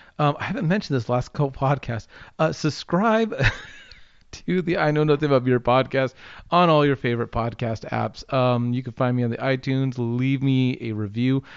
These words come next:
I'm up to four reviews now. I'm so thrilled about that. If you are one of those four people that left a review, thank you so very much. You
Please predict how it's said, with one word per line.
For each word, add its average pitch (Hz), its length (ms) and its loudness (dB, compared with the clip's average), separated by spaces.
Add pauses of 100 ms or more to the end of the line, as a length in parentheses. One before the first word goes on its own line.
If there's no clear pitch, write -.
(220)
I'm 135 140 2
up 151 120 -4
to 104 80 -6
four 117 440 0
reviews 120 540 2
now. 135 400 0
I'm 104 220 -6
so 104 380 -10
thrilled 113 260 -4
about 113 280 -6
that. 120 280 -6
If 107 120 -10 (340)
you 123 180 0
are 117 80 0
one 117 200 -2
of 135 80 0
those 135 140 0
four 131 200 -4
people 135 340 -4
that 113 180 -6
left 120 280 -8
a 127 60 -2
review, 117 480 -2 (480)
thank 123 300 -6
you 131 100 -6
so 127 220 -4
very 120 300 -2
much. 117 400 -4
You 113 360 -2